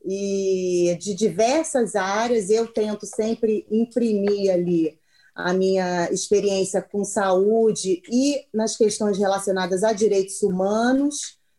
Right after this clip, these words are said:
também, porque a gente trata de muita, muitas questões, né? Caixa,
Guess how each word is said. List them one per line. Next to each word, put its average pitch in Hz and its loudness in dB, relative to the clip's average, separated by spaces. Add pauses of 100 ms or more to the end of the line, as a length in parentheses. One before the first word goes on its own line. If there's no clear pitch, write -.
(140)
também, 190 0
porque 190 0
a 185 0
gente 185 -6
trata 196 -2
de 180 -2
muita, 233 0
muitas 233 0
questões, 202 -2 (320)
né? 285 2
Caixa, - -2